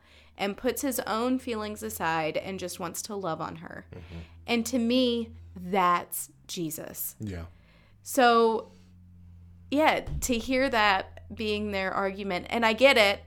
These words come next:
Speaker 1: I can understand it.
Speaker 2: Yeah.
Speaker 1: Um, I don't necessarily think that anybody's really taught that. I think that it's a mindset that they kind of come into, a mindset that they come to believe. Um, I mean, growing up in a black church,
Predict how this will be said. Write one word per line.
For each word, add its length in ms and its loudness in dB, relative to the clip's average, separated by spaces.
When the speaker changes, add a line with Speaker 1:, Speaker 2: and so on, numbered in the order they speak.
Speaker 1:
I 120 4
can 140 -4
understand 580 -2
it. 320 0
Speaker 2:
Yeah. 220 4
Speaker 1:
Um, 440 2
I 80 10
don't 240 8
necessarily 580 2
think 220 -4
that 100 -4
anybody's 520 -2
really 200 -2
taught 360 4
that. 360 2
I 100 -2
think 240 -6
that 100 -4
it's 200 -4
a 60 0
mindset 800 0
that 200 -4
they 100 -2
kind 280 -4
of 100 -10
come 240 -8
into, 600 -4
a 60 -8
mindset 440 -8
that 120 -12
they 80 -6
come 260 -8
to 100 -12
believe. 600 -8
Um, 400 -4
I 80 -4
mean, 160 -2
growing 340 4
up 120 -4
in 100 -6
a 60 -4
black 280 0
church, 380 -4